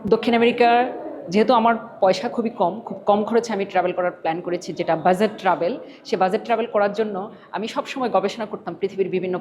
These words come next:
পথ, যে কোন দেশ থেকে কোন দেশে কীভাবে, আহ, ট্রাভেল করা যাবে, এবং যেই রুটটা যদি ম্যাপটা জানা থাকে তখন কিন্তু কম খরচে ট্রাভেল করা যায়, বাসে এক জায়গা থেকে আরেক জায়গায় যাওয়ার জন্য।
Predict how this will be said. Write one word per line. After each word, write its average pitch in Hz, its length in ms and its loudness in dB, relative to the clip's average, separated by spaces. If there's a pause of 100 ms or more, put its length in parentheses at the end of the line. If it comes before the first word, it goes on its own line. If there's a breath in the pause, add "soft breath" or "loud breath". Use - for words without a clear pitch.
পথ, 165 180 0 (280 loud breath)
যে 214 100 0
কোন 220 200 2
দেশ 214 180 0
থেকে 208 200 0
কোন 202 180 -2
দেশে 190 240 -8
কীভাবে, 185 340 2
আহ, 175 600 2
ট্রাভেল 190 220 4
করা 180 180 4
যাবে, 180 220 2
এবং 196 220 -2 (120)
যেই 208 220 4
রুটটা 247 400 2
যদি 233 200 -2
ম্যাপটা 214 360 -2
জানা 214 220 0
থাকে 220 240 -6
তখন 202 240 -6
কিন্তু 208 160 -8
কম 180 160 -2
খরচে 185 300 -4
ট্রাভেল 160 260 -2
করা 156 180 -4
যায়, - 180 -12 (360 loud breath)
বাসে 180 360 2
এক 175 140 2
জায়গা 175 200 2
থেকে 180 220 -4
আরেক 165 140 0
জায়গায় 170 220 -2
যাওয়ার 165 200 2
জন্য। 165 360 -8